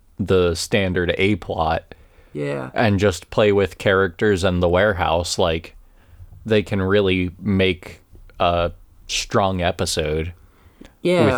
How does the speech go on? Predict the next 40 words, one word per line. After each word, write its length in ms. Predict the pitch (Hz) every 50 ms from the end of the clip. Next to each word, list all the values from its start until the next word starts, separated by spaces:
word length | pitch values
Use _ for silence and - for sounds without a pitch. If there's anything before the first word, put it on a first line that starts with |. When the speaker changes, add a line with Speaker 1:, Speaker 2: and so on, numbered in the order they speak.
| - -
Speaker 2:
and 40 | 131
Speaker 1:
only 400 | 120 113 117 117 110 110 107 107
the 200 | 90 107 104 98
ensemble 580 | 95 95 98 95 - 107 92 90 92 92 98 90
cast 400 | - - 90 87 92 87 - -
and 160 | 98 92 92
the 60 | 92
warehouse. 720 | 101 110 120 123 95 90 - - - - - - - - - - - - -
Speaker 2:
Yeah, 300 | 175 185 185 156 127 - 117
and 100 | 143 147 160
I 40 |
really 300 | 165 156 185 196 202 196
appreciate 440 | 190 190 - 175 175 170 170 175 175 170
him 100 | 170 165
doing 280 | 156 185 185 160 131 117
this. 280 | - 120 - - - -
Like, 160 | 135 131 - - - - - - - - - - - - - - - -
'cause 100 | - 143
I 80 | 175 185
don't 200 | 202 202 196 -
really 160 | 190 196 190
like 260 | 180 190 190 190 -
the 80 | - 170
cop 300 | 170 165 175 175 170 -
procedural 560 | 170 160 - - 185 175 139 143 143 127 123 117
aspect 380 | 110 - - 123 117 - -
of 120 | 120 107 -
it 120 | 117 -
that 180 | - 117 98 113
much, 300 | 120 113 101 - - - -
but 100 | 139 127 117
I, 380 | 131 131 131 131 127 127 123 - - _ - - - - - - - _ _ _ _ _ _ _ _ -
I 140 | - 151 151
like 320 | 139 165 170 170 170 -
this. 480 | - 165 123 104 - - - - - 120
I 160 | 117 127 123
like 260 | 120 127 147 143 - -
that 160 | 151 143 -
they, 220 | - 139 139 139 135
uh, 260 | 127 127 120 123